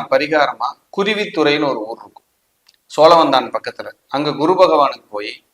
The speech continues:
ஒரு வியாழக்கிழமை ஒரு பன்னிரெண்டு விளக்கு போட்டு ஒரு பிரார்த்தனை பண்ணிட்டு வந்தீங்கன்னா இந்த வக்ர பயிற்சியினால ஏற்படக்கூடிய கெடுபலன்கள்ல இருந்து நீங்க கொஞ்சம் விடுபடலாம்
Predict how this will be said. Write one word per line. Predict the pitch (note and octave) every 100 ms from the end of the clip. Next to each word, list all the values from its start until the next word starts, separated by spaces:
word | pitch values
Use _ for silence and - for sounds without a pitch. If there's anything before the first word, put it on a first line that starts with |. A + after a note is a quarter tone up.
| _ _ _ _ _ -
ஒரு | C3+
வியாழக்கிழமை | C3 C#3 D#3+ D#3+ A#2+ A2 A2+ _ _ _ _ _ _ _ -
ஒரு | C3
பன்னிரெண்டு | C#3 D3 C#3+ C3+
விளக்கு | B2 C#3+ C#3+
போட்டு | - A2+ - B2 - _
ஒரு | C3 A#2+
பிரார்த்தனை | B2+ C#3+ D#3 D3+ B2+
பண்ணிட்டு | A#2+ A#2+ A2+
வந்தீங்கன்னா | A2 A2 A#2+ D3+
இந்த | C3+ C3+
வக்ர | B2 C3 F3 F#3
பயிற்சியினால | - B2+ A#2+ - A2 A2 C#3+
ஏற்படக்கூடிய | B2+ B2+ - A#2 G#2+ A2 -
கெடுபலன்கள்ல | B2+ C#3+ C#3 A#2+ A2 G2+
இருந்து | G#2 C3 D4+ _ _ _ _ -
நீங்க | C3 C3+ A#2+
கொஞ்சம் | A2+ A2+ C4+ - - _ A2+
விடுபடலாம் | B2+ B2+ A2 G2+ G#2 G#2+